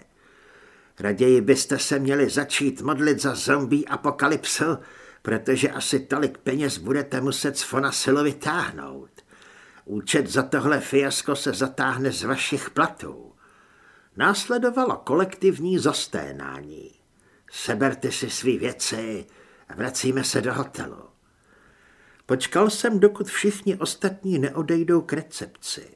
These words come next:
Stála tam velká krabice s vybranými zbraněmi. Jediný Green, který měl dost rozumu nechat pistoli na pokoji, když se začal posilňovat z minibaru,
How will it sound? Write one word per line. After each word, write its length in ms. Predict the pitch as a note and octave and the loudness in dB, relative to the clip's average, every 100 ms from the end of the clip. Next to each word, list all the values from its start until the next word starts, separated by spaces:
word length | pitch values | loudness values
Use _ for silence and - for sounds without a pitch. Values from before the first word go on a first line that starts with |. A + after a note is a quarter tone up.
| _ _ _ _ | _ _ _ _
Stála 480 | - - G#2+ G#2+ D3 | -12 -6 0 2 2
tam 280 | E3+ F3+ B2+ | 2 0 2
velká 440 | B2+ D3+ - D#3+ | 2 0 0 -2
krabice 580 | D3+ B2+ C3 D3 - D#3+ | 0 -2 0 -2 -2 -4
s 120 | - | -4
vybranými 640 | C3 C3+ C#3 D3+ D3 D3 D3 | 2 2 2 -2 -2 -6 -6
zbraněmi. 720 | C#3+ E2+ B2 C3+ G2 C2 - - _ _ _ _ _ _ _ | -8 -6 -4 -4 -8 -10 -16 -20 _ _ _ _ _ _ _
Jediný 460 | A#2 A2+ E3 E3+ C3 | 4 6 8 6 4
Green, 460 | C3 C3+ D3 F3 | 6 6 6 2
který 360 | F3 C#3 C#3 D3+ | 2 4 6 4
měl 260 | D#3 D#3 | 4 4
dost 280 | D#3 D3+ - | 4 4 4
rozumu 420 | C3+ B2 D3 D#3 | 6 6 4 4
nechat 380 | D3+ C#3+ - C#3+ | 2 0 -2 -2
pistoli 500 | - C3+ - D#3 D3+ | 0 0 2 2 2
na 100 | C3 | 2
pokoji, 480 | C3 C#3+ C#3 C#3+ D#3 | 0 -4 0 2 4
když 240 | C#3 C3 | 4 2
se 140 | C3 C#3+ | 2 0
začal 380 | C#3+ - D3 C3+ | 0 0 2 2
posilňovat 760 | C3 C3 D3+ C#3+ D3+ B2+ F#2+ | 2 0 6 6 6 0 -2
z 80 | F#2+ | -2
minibaru, 640 | A#2+ C3 C3 C#3+ D#3+ C#3+ | 2 2 4 6 6 4